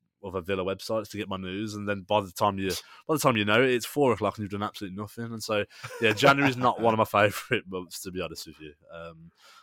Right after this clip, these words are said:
so yeah, I'm looking forward to the window being shut. Looking forward to just concentrating on, on the football again, really, just, just on our games and our results. And so, but yeah, let's hope we can have a, a positive final week of the window and we can get a couple of deals over the line. That,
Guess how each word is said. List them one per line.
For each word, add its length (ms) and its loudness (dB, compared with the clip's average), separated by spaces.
so 100 -4
yeah, 240 8
I'm 80 4
looking 160 0
forward 120 4
to 40 -6
the 60 -2
window 320 2
being 160 0
shut. 320 0
Looking 180 -6
forward 140 -2
to 80 -10
just 140 -10
concentrating 600 -4
on, 240 -6
on 160 -6
the 60 -8
football 420 -4
again, 300 -4
really, 360 -8
just, 240 -16
just 220 -14
on 80 -6
our 240 -6
games 340 -12
and 80 -10
our 60 -8
results. 480 -16
And 80 -20
so, 220 -8
but 80 -2
yeah, 120 2
let's 180 0
hope 160 2
we 80 -4
can 100 -2
have 160 4
a, 260 2
a 60 -18
positive 560 -2
final 320 0
week 160 -4
of 60 -20
the 80 -6
window 400 -6
and 100 -4
we 140 -10
can 100 -16
get 160 -10
a 40 -16
couple 260 -10
of 60 -6
deals 260 -8
over 160 -8
the 80 -8
line. 300 -8
That, 100 -4